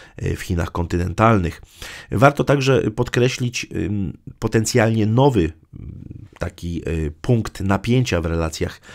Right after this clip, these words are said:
y, w relacjach dwustronnych, jakim, jakim może być publicznie zapowiedziana chęć złożenia wizyty na Tajwanie,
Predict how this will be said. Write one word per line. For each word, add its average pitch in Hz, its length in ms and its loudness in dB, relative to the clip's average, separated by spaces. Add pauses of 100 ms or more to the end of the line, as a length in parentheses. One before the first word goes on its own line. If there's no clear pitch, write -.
(280)
y, 95 140 0
w 87 40 -2
relacjach 87 420 2
dwustronnych, 85 640 -2
jakim, 110 340 0 (420)
jakim 98 360 2
może 104 460 2
być 95 280 -2
publicznie 95 680 -2
zapowiedziana 90 1000 2 (320)
chęć 92 340 -2
złożenia 90 480 2
wizyty 92 440 2
na 80 140 0
Tajwanie, 85 600 0